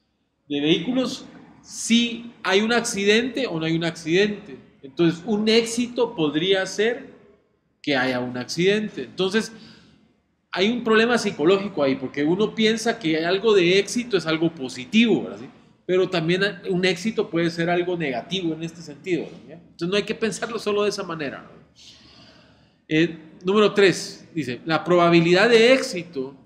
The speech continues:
en una sola prueba es igual al valor P. La probabilidad del éxito le vamos a llamar P. Y el mismo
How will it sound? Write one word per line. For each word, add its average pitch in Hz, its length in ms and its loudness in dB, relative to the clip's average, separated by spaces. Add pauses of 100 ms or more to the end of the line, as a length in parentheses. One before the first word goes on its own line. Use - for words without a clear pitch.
(300)
en 147 140 -2
una 208 240 2
sola 226 400 4
prueba 254 440 2
es 196 220 -4
igual 208 500 0
al 147 460 -2
valor 143 600 0
P. 165 340 2 (460)
La 139 160 -8
probabilidad 156 480 4
del 202 200 4
éxito 220 460 2
le 160 100 2
vamos 175 360 -4
a 165 100 0
llamar 151 480 -2 (300)
P. 156 260 2 (1000)
Y 196 140 2
el 196 200 6
mismo 247 520 0